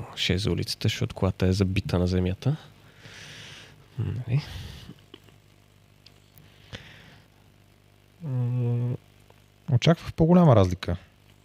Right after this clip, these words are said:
Speaker 1: Не, не, сега ще ти кажа. Порше и Римак си играят заедно. Сега тук са тупнали рекорд близък до <clears throat> Римака. С-,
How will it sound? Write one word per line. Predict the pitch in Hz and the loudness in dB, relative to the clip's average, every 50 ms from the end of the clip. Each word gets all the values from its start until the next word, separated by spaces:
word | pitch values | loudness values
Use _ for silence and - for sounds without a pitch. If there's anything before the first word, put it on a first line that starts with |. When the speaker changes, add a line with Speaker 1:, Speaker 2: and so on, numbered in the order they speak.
| _ _ | _ _
Speaker 1:
Не, | - 117 113 107 104 98 92 | 2 4 6 6 6 6 6
не, | 85 104 113 101 | 6 6 4 4
сега | - - - - | 2 -2 -4 -4
ще | - - - | -4 -4 -4
ти | - | 2
кажа. | - 143 131 107 98 - - - - - - - - - - - - - - - - - - - - - - _ | 4 6 6 6 2 -2 -8 -14 -14 -16 -18 -18 -20 -20 -20 -20 -20 -20 -20 -20 -20 -20 -20 -20 -20 -20 -10 _
Порше | - 98 - - - - 156 175 131 107 165 196 - - - - - - - - - - - - - - - - - - - - - - _ _ _ _ - - | -2 -2 0 2 4 6 8 8 8 8 6 4 2 -4 -18 -20 -20 -20 -20 -20 -20 -20 -20 -20 -20 -20 -20 -20 -20 -20 -20 -20 -20 -20 _ _ _ _ -8 -4
и | 123 120 107 | 0 4 8
Римак | - 165 143 107 95 85 117 - - - - - - - - - - - - - - - - _ _ - - - - - - - - - | 8 10 10 10 8 8 6 4 2 -4 -6 -6 -6 -10 -14 -16 -18 -20 -20 -20 -20 -20 -20 _ _ -20 -20 -20 -20 -20 -20 -20 -20 -14
си | - - 151 | -2 2 2
играят | 151 156 160 170 165 165 | 4 6 6 6 6 8
заедно. | 170 190 196 139 87 90 120 170 - - - - - _ - _ - - - - - - - - - - | 10 10 10 10 8 6 2 0 -2 -10 -20 -20 -20 _ -20 _ -20 -20 -20 -20 -20 -20 -20 -20 -18 -16
Сега | - - 139 139 | 2 6 6 6
тук | 143 - - 165 - - | 6 4 -2 -4 -2 -2
са | - - 160 160 160 - - - - - - | 4 6 8 8 6 4 -4 -20 -20 2 4
тупнали | - 185 - - 170 151 147 143 | 4 4 8 10 10 12 12 10
рекорд | 135 - - 160 165 160 156 | 10 8 8 8 8 10 10
близък | 156 165 165 165 165 156 | 10 10 10 10 8 6
до | 156 160 160 160 160 165 165 165 | 8 8 8 10 10 10 10 10
<clears throat> | |
Римака. | 165 147 117 95 90 87 - - 127 175 220 - - - - - _ - - - - - - - - | 10 10 8 8 6 4 2 2 2 2 2 -2 -8 -20 -20 -20 _ -20 -20 -20 -20 -20 -20 -20 -20
С-, | - - | -20 -20